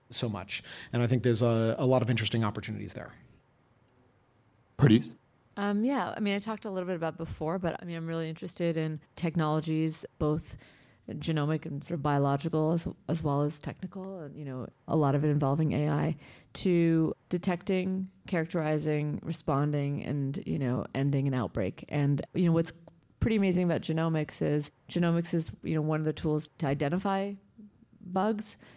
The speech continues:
Speaker 3: It's also the way we can characterize how they're transmitting, how they're spreading, where they're moving, how they're changing.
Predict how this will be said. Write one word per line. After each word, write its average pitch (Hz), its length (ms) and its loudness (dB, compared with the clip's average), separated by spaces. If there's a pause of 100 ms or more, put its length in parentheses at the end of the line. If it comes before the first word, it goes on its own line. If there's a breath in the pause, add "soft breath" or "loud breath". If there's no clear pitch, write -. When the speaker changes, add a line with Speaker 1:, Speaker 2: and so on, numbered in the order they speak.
(160 soft breath)
Speaker 3:
It's 170 140 -2
also 156 220 2
the 151 80 2
way 151 140 4
we 147 100 2
can 139 140 -6
characterize 147 500 -2
how 147 100 0
they're 135 140 0
transmitting, 143 580 -2
how 160 120 2
they're - 120 -2
spreading, 143 680 -2
where 165 180 -2
they're 151 140 0
moving, 147 340 2
how 160 120 0
they're - 120 -4
changing. 170 600 -2